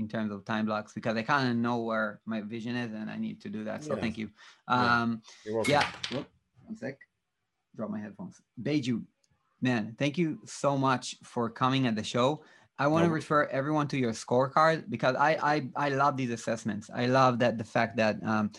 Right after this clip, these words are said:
Speaker 1: people bring on assessments that can actually really give you value and show you where you are lacking. Um, so guys, please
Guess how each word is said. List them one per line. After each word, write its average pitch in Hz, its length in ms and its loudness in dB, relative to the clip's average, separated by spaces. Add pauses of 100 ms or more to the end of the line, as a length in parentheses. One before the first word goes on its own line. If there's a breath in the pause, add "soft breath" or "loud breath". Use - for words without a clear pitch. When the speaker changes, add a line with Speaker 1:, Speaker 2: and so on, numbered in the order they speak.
(120 loud breath)
Speaker 1:
people 123 240 -4
bring 120 240 4
on 113 100 2
assessments 113 520 0
that 107 180 -2
can 110 120 0
actually 117 280 0
really 113 240 2
give 110 180 0
you 110 180 0
value 117 360 4
and 110 120 2
show 120 180 2
you 123 140 2
where 117 220 2
you 120 360 4
are 110 180 4
lacking. 113 600 2 (320 loud breath)
Um, 113 580 2
so 120 200 -2
guys, 127 360 2
please 127 340 0